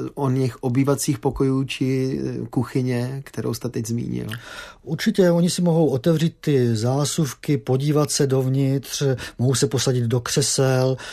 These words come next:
Speaker 2: mohou si dokonce zavolat z jednoho pokoje do druhého, takže se vlastně v čase přenesou, nebo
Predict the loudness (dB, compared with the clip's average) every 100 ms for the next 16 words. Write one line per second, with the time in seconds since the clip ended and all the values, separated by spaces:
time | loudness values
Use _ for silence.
0 | -14 -12 -6 -2 0 2 2 2 2 2
1 | 2 2 4 4 2 4 4 4 2 -2
2 | 0 0 2 2 0 -2 -8 -2 2 2
3 | 2 0 0 0 2 2 2 0 -2 -2
4 | 0 2 0 -2 0 0 2 0 0 0
5 | 0 2 2 2 0